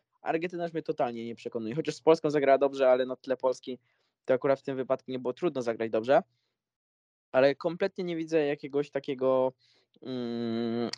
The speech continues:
na przykład Francja ma taką mnogość rozwiązań. Oni byli w stanie nas zaskoczyć i strzałem z dystansu, i krótką grą, i dośrodkowaniem. A ta Argentyna wydaje mi się, że jest trochę, trochę jednowymiarowa.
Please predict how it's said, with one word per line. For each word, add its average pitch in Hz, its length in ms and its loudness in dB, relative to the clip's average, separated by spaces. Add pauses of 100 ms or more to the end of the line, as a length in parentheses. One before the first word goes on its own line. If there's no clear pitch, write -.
(500)
na - 40 -8
przykład - 180 4
Francja 233 320 2
ma 190 60 -2
taką 175 220 -4 (360)
mnogość 165 840 4
rozwiązań. 131 720 2
Oni 156 180 -2
byli 156 140 -2
w - 20 -10
stanie 160 180 0
nas 156 160 -2
zaskoczyć 147 440 -6
i 160 60 -10
strzałem 151 260 -2
z 143 40 -10
dystansu, 123 560 -2
i 156 140 -8
krótką 147 340 -4
grą, 120 340 0
i 143 260 -8
dośrodkowaniem. 139 800 -2 (500)
A 156 120 2
ta 190 140 2
Argentyna 202 540 -2
wydaje 175 240 -4
mi 175 60 -12
się, 170 120 -12
że 160 100 0
jest 156 140 0
trochę, 143 340 2
trochę 147 240 -2
jednowymiarowa. 117 720 -2